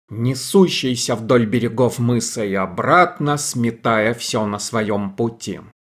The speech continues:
Когда же равновесие восстанавливается, океан, как и прежде, мирно принимает течение.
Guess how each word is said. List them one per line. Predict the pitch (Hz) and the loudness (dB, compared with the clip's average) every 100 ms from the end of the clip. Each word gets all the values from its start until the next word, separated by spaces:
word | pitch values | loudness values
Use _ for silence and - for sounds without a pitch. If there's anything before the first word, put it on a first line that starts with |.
| _ _ _ _ _ | _ _ _ _ _
Когда | - 123 120 220 233 | -2 -2 4 6 6
же | 160 127 | 4 0
равновесие | 120 120 123 131 113 - 101 | 2 0 2 2 0 -2 -4
восстанавливается, | 87 95 - 104 98 123 220 226 226 220 214 - 202 185 190 - | -4 -8 -6 -4 0 2 2 4 4 4 4 0 -2 0 -2 -6
океан, | 196 208 - 214 160 220 | -10 -10 -2 4 4 4
как | 214 208 | 2 4
и | 208 | 4
прежде, | 202 190 196 165 147 165 | 6 6 6 2 -2 -2
мирно | 143 120 123 127 123 | 2 2 2 0 -4
принимает | 120 123 123 110 101 104 - | -4 -2 0 0 0 -4 -8
течение. | - 123 - 110 92 82 78 - | -12 -6 -4 -2 -4 -6 -14 -16